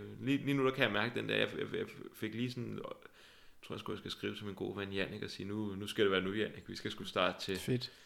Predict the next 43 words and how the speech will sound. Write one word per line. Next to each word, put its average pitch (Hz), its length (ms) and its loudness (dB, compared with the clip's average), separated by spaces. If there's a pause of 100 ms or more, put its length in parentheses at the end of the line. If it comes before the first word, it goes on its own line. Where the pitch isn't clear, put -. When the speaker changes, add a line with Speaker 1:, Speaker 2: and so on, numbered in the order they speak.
(420)
Speaker 1:
vi 104 80 -8
skal 110 180 4
i 104 40 2
gang 104 260 6
med 104 80 4
at 104 60 2
slås 107 360 0
lidt." 107 200 -6
Speaker 2:
Ja. 147 240 6 (580)
Jamen, 117 180 2
Speaker 1:
På 113 40 2
en 113 60 4
Speaker 2:
jeg 113 80 2
Speaker 1:
struktureret, 107 640 6
eller 104 200 4
på 104 60 0
en 104 60 2
ordentlig 110 260 2
måde, 113 360 4
og 104 120 6
Speaker 2:
Ja. 139 100 8
Speaker 1:
komme 104 200 -2
ned 107 80 0
i - 40 -4
kroppen. 113 380 -2
Det 107 380 -2 (460)
Speaker 2:
Det 135 120 -4
kan, 123 400 -4 (360)
det 170 80 0
lyder 165 140 6
godt. 139 240 6
Det - 20 -4
er 160 60 6
jeg 135 60 4
glad 135 180 6
for, 135 160 6
hvis 123 200 4
det, 127 360 6
øh, 120 60 2 (1120)
hvis - 120 -8
det 123 120 6
også 123 200 2
har 120 120 2